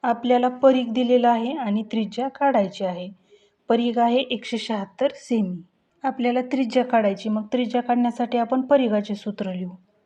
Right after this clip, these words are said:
परिघ बरोबर दोन पाय आर. आता यामध्ये किमती लिहू. परिघ आपल्याला दिलेला आहे एकशे शहात्तर बरोबर दोन गुणुले पायची किंमत बावीस छेद सात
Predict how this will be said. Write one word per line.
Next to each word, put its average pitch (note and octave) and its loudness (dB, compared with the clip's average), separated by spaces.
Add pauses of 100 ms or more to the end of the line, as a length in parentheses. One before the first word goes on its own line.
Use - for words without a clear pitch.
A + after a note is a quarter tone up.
(840)
परिघ B3 4
बरोबर G#3+ 0
दोन A3 0
पाय G#3 -2 (100)
आर. G3+ 2
आता G3+ -6
यामध्ये G#3+ 0
किमती C4 0
लिहू. E3+ -8 (400)
परिघ A#3+ 2
आपल्याला A#3+ 2
दिलेला A3+ 0
आहे A3+ 0
एकशे A3+ -4
शहात्तर G#3 0 (560)
बरोबर G#3+ 2
दोन A3+ 2
गुणुले G#3+ 2
पायची G#3+ -2
किंमत A3 -2
बावीस G#3+ 0
छेद G#3 -2
सात A3+ -2